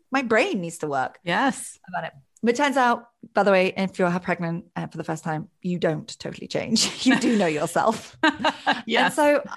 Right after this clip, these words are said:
Speaker 1: you know, we all hear about mom advice left, right, and center. I just think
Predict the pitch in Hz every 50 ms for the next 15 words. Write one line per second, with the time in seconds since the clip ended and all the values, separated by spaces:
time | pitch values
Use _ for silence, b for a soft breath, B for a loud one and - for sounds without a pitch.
0 | - - - - 254 233 220 220 220 - 233 247 254 262 262 254 240 226 262 240
1 | 233 220 214 190 208 180 180 180 - - - 196 202 202 202 202 190 185 185 175
2 | 175 170 175 170 175 180 175 - - 170 165 170 170 151 - - 165 165 151 -
3 | 165 160 151 - - - 175 175 196 185 - - 190 180 170 170 - -